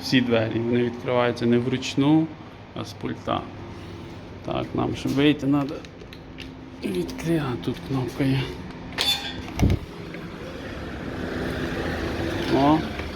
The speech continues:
отак от. Люди мучаться, щоб заїхати. Ось такі от.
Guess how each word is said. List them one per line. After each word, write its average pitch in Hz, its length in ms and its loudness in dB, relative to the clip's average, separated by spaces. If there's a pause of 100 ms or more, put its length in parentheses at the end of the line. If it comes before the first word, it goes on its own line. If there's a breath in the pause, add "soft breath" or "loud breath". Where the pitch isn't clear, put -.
отак 123 300 4 (120)
от. - 80 -4 (300)
Люди 135 380 6 (520)
мучаться, 135 480 2
щоб 127 240 -2
заїхати. 131 640 2 (2250)
Ось - 100 -2
такі - 380 4
от. 147 180 4